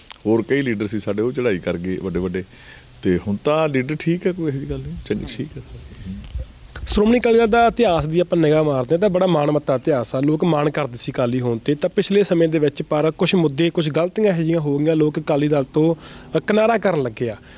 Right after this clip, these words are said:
Speaker 2: ਉਹ ਦੁਬਾਰੇ ਮੁੱਦਿਆਂ 'ਤੇ ਤੁਸੀਂ ਫੇਰ ਆਓਗੇ, ਕਿਉਂਕਿ ਜਿਵੇਂ ਹੁਣ ਤੁਹਾਡਾ ਲਹਿਸ ਨਹੀਂ ਹੋਇਆ, ਤੁਸੀਂ ਕਿਹਾ ਕਿ ਅਸੀਂ ਮੁੱਦੇ ਰੱਖੇ, ਪੰਜਾਬ ਦੇ ਪਾਣੀਆਂ ਦੀ ਗੱਲ ਤੁਸੀਂ ਕੀਤੀ ਆ, ਬੰਦੀ ਸਿੰਘਾਂ ਦੀ ਗੱਲ ਕੀਤੀ ਆ, ਤਾਂ ਦੁਬਾਰੇ ਉਹ ਮੁੱਦੇ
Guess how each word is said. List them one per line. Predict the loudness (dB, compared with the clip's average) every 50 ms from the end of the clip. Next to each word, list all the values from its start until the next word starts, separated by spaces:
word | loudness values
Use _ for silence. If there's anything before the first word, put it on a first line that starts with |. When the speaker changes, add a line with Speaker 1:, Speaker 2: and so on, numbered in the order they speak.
| -20 -20 -20 -20 -20 -20 -4 0
Speaker 2:
ਉਹ | 2 2 2
ਦੁਬਾਰੇ | 4 2 2 4 4 4 4
ਮੁੱਦਿਆਂ | 4 2 2 2 2 0 2
'ਤੇ | 0 -2
ਤੁਸੀਂ | -4 -6 -4 -2 -2 0
ਫੇਰ | 2 2 2 4
ਆਓਗੇ, | 4 4 4 4 2 0
ਕਿਉਂਕਿ | 0 0 0 0 0 -2
ਜਿਵੇਂ | 0 0 0 2
ਹੁਣ | 2 0 0
ਤੁਹਾਡਾ | 0 0 2 2 2
ਲਹਿਸ | 2 2 2 2 2 2
ਨਹੀਂ | 2 4
ਹੋਇਆ, | 4 2 2
ਤੁਸੀਂ | 2 -2 -2 0
ਕਿਹਾ | 0 0 2
ਕਿ | 0
ਅਸੀਂ | 0 0 2
ਮੁੱਦੇ | 0 0 2 2 2 2
ਰੱਖੇ, | 2 0 0 -2
ਪੰਜਾਬ | 0 0 2 2 2 2 2
ਦੇ | 0 0
ਪਾਣੀਆਂ | 0 0 2 2 2 2
ਦੀ | 2 2 0
ਗੱਲ | 2 0 0
ਤੁਸੀਂ | -2 -4 -6 -8 -4
ਕੀਤੀ | -4 -6 -4 0 0 2 4
ਆ, | 2 2
ਬੰਦੀ | 2 0 0 0 0
ਸਿੰਘਾਂ | 0 0 2 2 2 2
ਦੀ | 2 2
ਗੱਲ | 2 0
ਕੀਤੀ | 0 -4 -6 -4 -2 0 2 2
ਆ, | 2 0 -2 -4 -12 -20 -20 -20 -20 -20 -4 -2
ਤਾਂ | 0 0
ਦੁਬਾਰੇ | 2 2 2 2 2 2 4 4 4
ਉਹ | 4 4
ਮੁੱਦੇ | 4 2 2 2 2 4 4 4 2